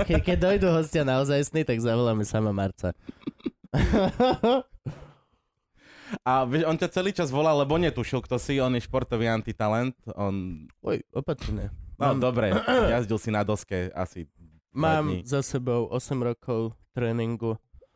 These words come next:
Speaker 1: veľmi <laughs> Ja som tak vedel, že toto bude stáť za to.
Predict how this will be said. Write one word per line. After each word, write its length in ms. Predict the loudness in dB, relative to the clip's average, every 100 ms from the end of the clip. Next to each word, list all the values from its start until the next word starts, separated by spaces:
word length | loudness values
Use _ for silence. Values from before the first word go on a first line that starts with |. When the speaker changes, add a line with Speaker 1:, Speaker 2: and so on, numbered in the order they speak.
| _ _ _
Speaker 1:
veľmi 520 | -2 0 0 0 0 -4 -10 _ _ _ _ _ _ _ _ _ _ _ _ _ _ _ -2
<laughs> 1400 | 2 2 2 2 2 4 4 4 6 4 4 2 2 0 -8 _ -20 -20 _ _ _ _ _ _ _ _ _ _ _ _ -6 -4 -4 0
Ja 200 | 2 4
som 180 | 2 2
tak 200 | 0 2
vedel, 460 | 2 2 2 2
že 100 | 0 -2
toto 420 | -4 -2 0 2
bude 240 | 2 2
stáť 340 | 0 0 0 2
za 160 | 0
to. 240 | 0 -2